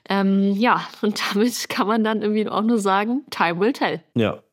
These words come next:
Speaker 2: genau, weil jetzt gibt's auch in den U S A einzelne Staaten, die aus Glücksspielgesichtspunkten gegen diese Plattform vorgehen, also ob die,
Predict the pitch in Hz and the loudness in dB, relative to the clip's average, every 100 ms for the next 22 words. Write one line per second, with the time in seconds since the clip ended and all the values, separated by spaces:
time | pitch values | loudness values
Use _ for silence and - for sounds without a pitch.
0 | - 113 104 82 - 113 107 113 - - | -12 -2 0 0 0 0 2 0 -2 -6
1 | 123 - 117 107 110 - 120 104 123 120 | -4 -2 0 0 0 -2 -2 -2 -2 -2
2 | - 117 120 120 120 110 113 110 113 107 | 0 -2 0 0 0 0 0 0 0 0
3 | 110 107 - 101 101 - 123 156 - 156 | 0 -2 -2 -2 -2 0 0 0 -2 0
4 | 143 135 139 - 143 135 139 139 127 127 | 2 0 -2 -2 -2 0 -2 0 0 -2
5 | 123 123 - 127 - 123 113 113 107 110 | -2 -4 -4 -4 -2 -2 0 -2 0 0
6 | 110 - 92 98 101 - 101 - 98 95 | 0 -2 -4 -4 -2 -4 -6 -4 -2 0
7 | 98 | -2